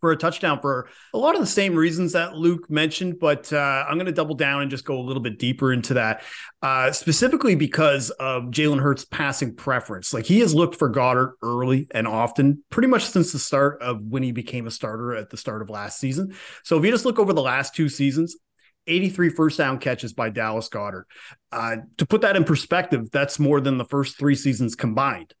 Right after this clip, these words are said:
that he had for seventy-six first downs. And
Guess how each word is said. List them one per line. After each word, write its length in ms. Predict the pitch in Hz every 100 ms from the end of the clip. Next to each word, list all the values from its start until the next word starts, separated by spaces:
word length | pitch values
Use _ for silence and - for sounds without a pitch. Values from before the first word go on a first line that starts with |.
| -
that 120 | 117
he 100 | 117
had 300 | 113 101 104
for 120 | 123
seventy-six 600 | - 131 117 113 135 -
first 260 | - 110 -
downs. 320 | 107 95 98 -
And 340 | 120 117 113